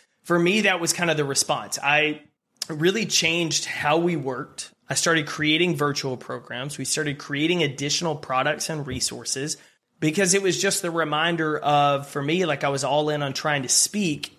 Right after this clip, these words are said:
instead of what I need to be doing, which I do now, is how do I coach and help you find solutions? I can do it on a stage, or I can do it one-on-one or in a small group. But at the end of the day, I just help people build grit,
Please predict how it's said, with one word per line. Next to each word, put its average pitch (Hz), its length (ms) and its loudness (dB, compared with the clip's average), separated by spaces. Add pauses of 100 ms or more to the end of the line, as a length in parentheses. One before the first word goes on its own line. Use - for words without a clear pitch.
(120)
instead 151 420 2
of 139 100 2
what 131 140 -2
I 123 120 -2
need 160 200 0
to 185 80 2
be 147 80 -2
doing, 131 240 -6
which 127 200 -8
I 131 100 -4
do 131 180 -8
now, 165 280 0
is 135 200 -4
how - 140 -2
do 196 80 2
I 160 100 2
coach 170 380 -2
and 135 80 -4
help 143 180 -4
you 135 80 -8
find 131 240 -4
solutions? - 600 -6 (160)
I 139 40 -2
can 143 120 -2
do 160 100 2
it 190 80 4
on 190 100 4
a 175 60 2
stage, 165 360 2
or 143 40 2
I 135 60 -2
can 139 80 -6
do 143 120 0
it 135 80 -4
one-on-one 143 440 0
or 147 80 -2
in 135 80 -2
a - 20 -2
small 135 300 -2
group. 117 220 -12 (220)
But 139 80 -2
at 135 60 -4
the 202 120 2
end 226 80 4
of 196 60 2
the 165 80 0
day, 151 460 0
I 156 160 4
just 180 280 -4
help 165 180 -2
people 143 260 -4
build 143 380 -2
grit, 127 360 -6